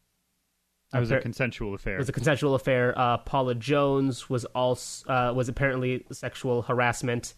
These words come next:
Speaker 2: um, which, you know, you could, could argue as assault the, the specific harassment that I don't really wanna specifically say, but,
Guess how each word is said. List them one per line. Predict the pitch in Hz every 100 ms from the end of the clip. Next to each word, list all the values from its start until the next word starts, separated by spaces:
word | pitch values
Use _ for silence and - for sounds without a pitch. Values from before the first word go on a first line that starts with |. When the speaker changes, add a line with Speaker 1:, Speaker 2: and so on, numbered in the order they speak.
| _ _ _ _ 131
Speaker 2:
um, | 120 113 113 113
which, | 113 - - - _ _
you | 117
know, | 107 113 -
you | 127
could, | 117 123
could | - 135
argue | 139 139 139 135 -
as | 135
assault | 131 - 135 127 -
the, | 131 127
the | 123 123 123
specific | - 139 131 131
harassment | 135 123 120 131 117
that | 120
I | 113
don't | 120 113 - _ _ _ _ -
really | 123
wanna | 120 110 110 _ _
specifically | 135 156 120
say, | - 254 262 269 247 - _ 135
but, | 127 120